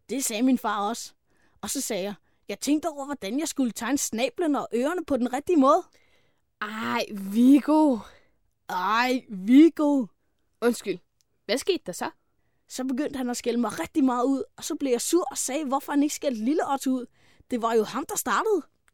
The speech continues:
Speaker 2: Ja, det var det jo.
Speaker 1: Men min far sagde bare, at jeg skulle lade være med at skyde skylden over på andre. Og så brokkede jeg mig endnu mere, for jeg synes altid, at det hele går ud over mig, og aldrig over lille Otto.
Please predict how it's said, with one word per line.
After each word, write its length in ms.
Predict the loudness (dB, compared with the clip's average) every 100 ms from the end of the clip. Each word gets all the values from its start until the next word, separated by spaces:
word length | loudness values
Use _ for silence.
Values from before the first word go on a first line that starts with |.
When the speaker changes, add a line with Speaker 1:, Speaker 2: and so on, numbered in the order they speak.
| -12 -6
Speaker 2:
Ja, 280 | -2 -2 -6 -6
det 120 | -2
var 160 | 0 0
det 80 | 0
jo. 160 | -2 -4 _ _ _ _
Speaker 1:
Men 240 | -4 -2
min 140 | -2 -2
far 200 | -6 -6
sagde 240 | -4 -4 -4
bare, 240 | -6 -6
at 60 | -8
jeg 80 |
skulle 180 | -6 -6
lade 120 | -4
være 140 | -4 -4
med 60 |
at 80 | -4
skyde 220 | -4 -6
skylden 320 | -4 -4 -2 -2
over 160 | -2
på 100 | -4
andre. 280 | -6 -6 -12 _ _ _ _ _
Og 60 | -10
så 100 | -6
brokkede 400 | -2 -2 0 -2
jeg 140 | -2
mig 100 | -4 -2
endnu 260 | 0 2
mere, 220 | 2 2 -4 _ _ _ _
for 200 | -10 -6
jeg 140 | -6
synes 300 | 0 0 0 -6
altid, 320 | -10 -6 -2
at 140 | -2 -2
det 100 | -2
hele 240 | 0 0
går 160 | 0 -2
ud 100 | 0
over 220 | 0 0
mig, 260 | -2 -4 -8
og 120 | -12 -12 -6
aldrig 460 | -6 -4 -4 -2
over 180 | -2 0
lille 340 | 0 0 0
Otto. 200 | -2 -6